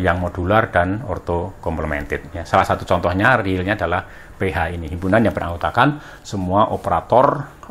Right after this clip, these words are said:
proyeksi ortogonal di dalam ruang Hilbert H ya. Nah, berdasarkan teorema spektral ya, maka, eh, untuk operator yang self join, maka suatu operator U yang self join itu bisa ditulis secara formal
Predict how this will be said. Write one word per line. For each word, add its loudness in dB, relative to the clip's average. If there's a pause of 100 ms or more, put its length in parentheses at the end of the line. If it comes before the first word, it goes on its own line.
(160)
proyeksi -4 (240)
ortogonal -2
di -12
dalam -4
ruang -6
Hilbert -8
H -12 (500)
ya. -4 (1160)
Nah, 6
berdasarkan 6
teorema 6
spektral 2 (240)
ya, -4 (340)
maka, 4
eh, 2
untuk 4
operator 2
yang 2
self -8
join, -2
maka 0
suatu -4
operator -6
U 2 (320)
yang -2
self -6
join -2
itu -6
bisa -4
ditulis -4
secara 0
formal 0